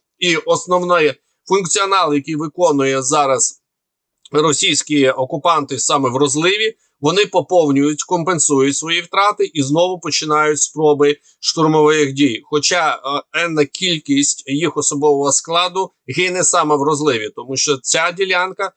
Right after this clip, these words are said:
контролюється як нашими F P V-дронами, так і артою, внаслідок чого, о, постійно відбувається, ну, скажімо так,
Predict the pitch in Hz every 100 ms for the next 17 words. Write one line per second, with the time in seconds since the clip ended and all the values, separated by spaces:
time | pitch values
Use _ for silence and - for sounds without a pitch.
0 | _ _ - 170 175 175 160 127 113 -
1 | 127 156 143 156 135 - 135 131 - 135
2 | 139 131 170 208 208 208 196 _ - _
3 | 165 160 156 156 156 151 - 143 147 165
4 | 156 120 107 101 _ _ _ 123 175 160
5 | 160 143 135 - 185 202 180 190 180 -
6 | 131 123 156 - 180 185 180 147 143 127
7 | 135 156 160 160 156 - 156 143 - _
8 | _ _ - 170 269 294 - 165 196 196
9 | 190 165 127